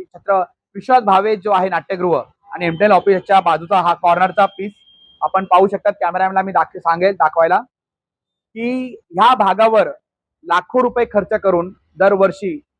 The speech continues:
देखभाल दुरुस्ती केली जाते आणि तुम्ही अवस्था पाहू शकतात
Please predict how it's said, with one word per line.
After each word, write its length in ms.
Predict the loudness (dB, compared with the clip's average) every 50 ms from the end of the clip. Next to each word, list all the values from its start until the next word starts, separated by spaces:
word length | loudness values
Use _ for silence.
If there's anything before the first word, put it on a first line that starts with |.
| _ _ _ _ _ _ _ _ -4
देखभाल 460 | -4 -4 -2 0 2 2 2 2 0
दुरुस्ती 520 | -4 -12 _ -10 -8 -6 -8 -8 _ -18 -14
केली 220 | -10 -8 -4 -2
जाते 360 | 0 0 -2 -2 -6 -14 -14 _ _ _ _ _ -12
आणि 160 | -10 -8 -6
तुम्ही 220 | -4 -2 -2 0
अवस्था 420 | 2 2 4 4 4 2 0 0 -4
पाहू 200 | -2 -2 -2 -2
शकतात 380 | -4 -6 -6 -2 -2 -2 -2